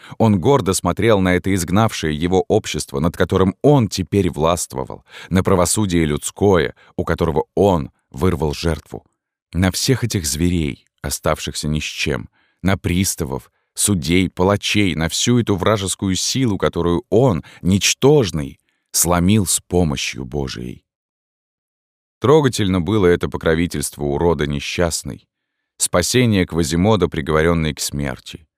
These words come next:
Отверженец природы и отверженница общества соприкасались и помогали друг другу. После минуты торжества Квазимода внезапно со своей ношей исчез внутри храма.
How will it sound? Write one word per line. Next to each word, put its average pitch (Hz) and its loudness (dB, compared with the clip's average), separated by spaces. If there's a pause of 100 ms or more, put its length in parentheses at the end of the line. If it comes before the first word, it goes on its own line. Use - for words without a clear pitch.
(320)
Отверженец 82 0
природы 98 0 (240)
и 87 -2
отверженница 78 -2
общества 65 -4 (400)
соприкасались 92 -2
и - -6
помогали 73 -2
друг 67 -10
другу. 69 -12 (1160)
После 123 2
минуты 113 2
торжества 95 0
Квазимода 92 0
внезапно 78 0
со 73 -8
своей 71 -2
ношей 78 -2
исчез 73 -4
внутри 73 -6
храма. 65 -6